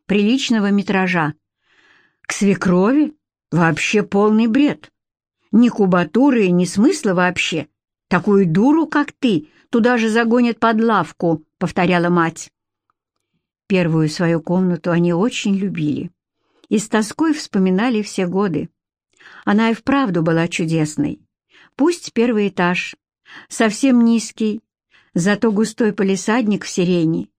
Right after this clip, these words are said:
тихая улочка, огромное окно, полукруглые стены, в которых трудно было расположить мебель, но которые почему-то придавали жилищу неповторимость и уют.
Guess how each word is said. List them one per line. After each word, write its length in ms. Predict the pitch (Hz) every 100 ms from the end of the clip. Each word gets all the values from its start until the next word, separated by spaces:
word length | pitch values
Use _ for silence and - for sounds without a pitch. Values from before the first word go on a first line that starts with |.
| _ _ _
тихая 460 | - 226 208 214 202
улочка, 640 | 196 247 214 - - 165 160 _ _ _ _ -
огромное 600 | 175 175 202 190 185 175
окно, 480 | 180 190 185 220 - _ _ _ -
полукруглые 680 | 214 214 220 254 220 214 208
стены, 640 | - - 254 262 165 156 _ _
в 100 | -
которых 380 | 202 220 202 -
трудно 420 | 277 254 185 185
было 240 | 185 175
расположить 640 | 170 175 196 196 202 196 233
мебель, 500 | 208 170 165 156 - _ _ _ - - -
но 120 | 247
которые 380 | 285 285 285 262
почему-то 560 | 269 269 269 330 294
придавали 520 | 240 226 220 226 226
жилищу 560 | 220 214 226 285 - 226
неповторимость 920 | 208 202 208 - 196 226 247 220 - -
и 100 | 202
уют. 480 | 202 180 175 180